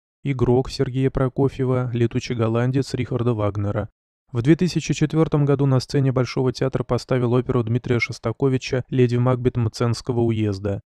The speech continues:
Чхеидзе — обладатель Ордена Почёта за большой вклад в развитие отечественного театрального искусства и многолетнюю творческую деятельность.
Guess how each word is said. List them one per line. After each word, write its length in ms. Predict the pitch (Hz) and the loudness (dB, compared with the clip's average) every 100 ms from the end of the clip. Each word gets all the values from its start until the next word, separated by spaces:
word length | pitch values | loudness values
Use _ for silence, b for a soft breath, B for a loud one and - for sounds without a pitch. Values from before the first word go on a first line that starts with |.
| _ _ | _ _
Чхеидзе — 520 | - - 160 160 131 131 | -10 -2 2 2 2 2
обладатель 480 | 127 127 123 127 | 4 4 2 2
Ордена 340 | 123 117 117 117 | 0 0 0 0
Почёта 440 | 117 - 147 139 | 0 0 0 0
за 120 | 113 | 0
большой 300 | 110 104 127 | -2 -2 -2
вклад 300 | 113 123 117 | -2 -2 -2
в 20 | 117 | 0
развитие 540 | 107 104 113 - 113 | -2 -2 -4 -2 -4
отечественного 720 | 101 117 - 113 117 107 104 | -4 -6 -6 -4 -4 -2 -4
театрального 640 | - 113 - 110 104 101 98 | -2 -4 -2 -4 -2 -4 -4
искусства 420 | - 147 - 120 | -4 -6 -4 -2
и 140 | 117 | -2
многолетнюю 640 | 127 107 101 107 117 120 110 | 0 0 0 0 0 -2 -2
творческую 640 | 110 107 - - - 107 | -4 -4 -6 -8 -2 -2
деятельность. 680 | 110 107 - 107 101 - | 0 -2 -2 -4 -4 -8